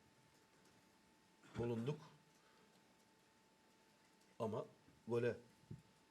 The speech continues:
ulaşamadık. Ee, özellikle üçüncü bölgedeki sonuçlar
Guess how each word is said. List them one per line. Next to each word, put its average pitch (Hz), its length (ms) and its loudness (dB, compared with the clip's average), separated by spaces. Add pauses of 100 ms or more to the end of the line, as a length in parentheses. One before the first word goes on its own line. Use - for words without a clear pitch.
(120)
ulaşamadık. 107 580 -2 (640)
Ee, 113 40 -8 (760)
özellikle 117 500 0
üçüncü 113 320 -2
bölgedeki 110 500 -2
sonuçlar 110 680 0